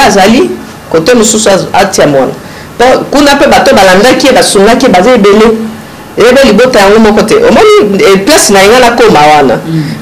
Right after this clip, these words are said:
Speaker 1: Omoni bato basungi bango, oyo bazwi mpe ba risque. Ndenge ozoloba wana, baza ebele. Nsima ne mpe bato ya mayele.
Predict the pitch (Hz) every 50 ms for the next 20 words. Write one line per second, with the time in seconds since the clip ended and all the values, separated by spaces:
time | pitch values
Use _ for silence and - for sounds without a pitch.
0 | - 160 175 226 320 415 269 196 180 185 185 190 185 - 196 - - - 190 185
1 | 196 202 226 214 160 156 156 160 160 226 381 392 - - - - - - 294 240
2 | 214 190 185 180 185 233 269 262 254 226 - 160 151 - 208 214 - - - -
3 | - 139 117 - - - - - - - - - - - - 151 175 208 220 214
4 | 190 202 202 175 156 139 143 151 180 196 214 202 165 160 180 294 466 - 202 180
5 | 185 185 190 180 175 - 180 - - - - - 160 156 151 151 180 220 - 226
6 | 180 151 151 147 - - 147 143 147 147 151 156 156 135 110 -